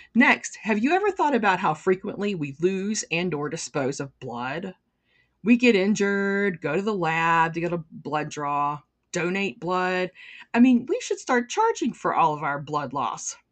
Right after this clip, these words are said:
Well, if you're a man in the countryside of Great Britain and a drop of your blood is taken from your pinky and put in a woman's drink,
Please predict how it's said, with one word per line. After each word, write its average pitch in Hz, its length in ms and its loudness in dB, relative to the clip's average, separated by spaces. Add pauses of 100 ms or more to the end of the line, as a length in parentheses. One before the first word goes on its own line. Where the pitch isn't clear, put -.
(380)
Well, 170 300 0 (1300)
if - 160 -2
you're 190 100 4
a 180 40 2
man 226 280 2
in 269 80 4
the 240 80 4
countryside 202 640 -2
of 143 140 -10
Great - 280 -4
Britain 226 380 -2 (380)
and 160 100 0
a 151 80 -2
drop 170 300 0
of 160 100 -4
your 156 120 -8
blood 156 200 -4
is 139 140 -8
taken 151 320 -6
from 147 160 -8
your 113 140 -6
pinky 339 580 -4
and 151 120 -8
put 185 140 -2
in 165 140 -2
a 151 40 -4
woman's 151 360 -6
drink, - 400 -6